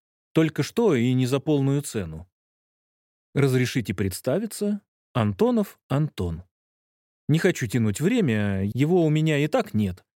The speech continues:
Но минут десять, пока не доберусь до кого нужно, меня уже ждут, предупредил, имеется.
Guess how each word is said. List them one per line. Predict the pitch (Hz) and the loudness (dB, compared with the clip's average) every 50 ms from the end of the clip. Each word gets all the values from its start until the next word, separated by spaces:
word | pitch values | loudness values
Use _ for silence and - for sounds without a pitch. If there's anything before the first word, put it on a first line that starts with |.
| _ _ _ _ _ _ - | _ _ _ _ _ _ 2
Но | 147 214 269 254 123 | 2 4 4 2 2
минут | 151 151 156 160 156 139 110 | 2 2 2 2 2 0 0
десять, | 104 135 196 240 254 - - 185 - - _ _ _ _ _ - | 0 0 0 0 0 -2 -4 -6 -6 -8 _ _ _ _ _ -2
пока | 143 - 175 160 | 0 2 2 2
не | 151 147 | 2 2
доберусь | 139 147 139 151 165 165 151 127 117 | 2 2 2 2 2 2 2 0 0
до | 131 - | -2 0
кого | - 139 139 143 151 | 0 0 0 2 2
нужно, | 160 220 262 214 143 110 98 92 87 90 _ _ _ - | 2 0 0 0 0 -2 -2 -2 -4 -8 _ _ _ 0
меня | 170 208 208 170 127 | 2 2 4 4 2
уже | 120 127 151 160 147 | 2 0 0 0 -2
ждут, | 135 107 101 92 - _ _ - | -2 -4 -4 -4 -6 _ _ -2
предупредил, | - 156 165 165 156 - 196 180 135 110 101 87 92 - _ _ _ _ _ _ - | 0 2 2 2 2 2 0 0 0 -2 -4 -4 -6 -12 _ _ _ _ _ _ -2
имеется. | 233 247 208 131 101 90 87 90 - - - - - | 0 2 2 2 0 0 -4 -6 -8 -10 -16 -16 -20